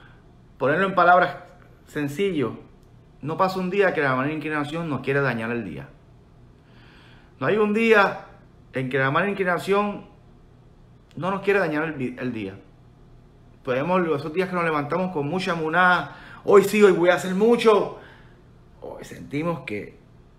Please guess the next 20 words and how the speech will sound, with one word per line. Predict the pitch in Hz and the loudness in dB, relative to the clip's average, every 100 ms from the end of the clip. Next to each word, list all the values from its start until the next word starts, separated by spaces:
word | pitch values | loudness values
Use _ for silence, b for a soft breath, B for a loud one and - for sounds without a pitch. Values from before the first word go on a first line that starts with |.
| - - | -20 -10
tenemos | - 160 170 | -6 -4 -2
el | 147 | 0
mundo | 185 240 226 | 2 4 4
en | 165 | 2
contra, | 143 127 113 95 - - | 0 -2 -4 -10 -14 -20
pues | - | -20
sabemos | - 110 196 - | -10 -6 -6 -4
que | 120 127 | -2 0
es | 196 - - - - - - | -2 -4 -12 -20 -20 -20 -20
la | - 90 | -16 -8
mala | 117 151 147 131 - - - | -2 0 0 -6 -12 -20 -20
inclinación. | 82 - - - - - - B B B B B B B B - | -20 -20 -20 -20 -20 -20 -20 B B B B B B B B -4
So, | - - | -2 0
si | 175 | 4
ya | 208 | 6
tú | 262 254 | 6 4
tienes, | 254 247 - - - | 6 6 2 -4 -4
para | 147 | -2
empezar | 139 135 - 175 165 | 0 -2 2 4 4
esto, | 156 156 - 113 - | 4 0 -6 -8 -10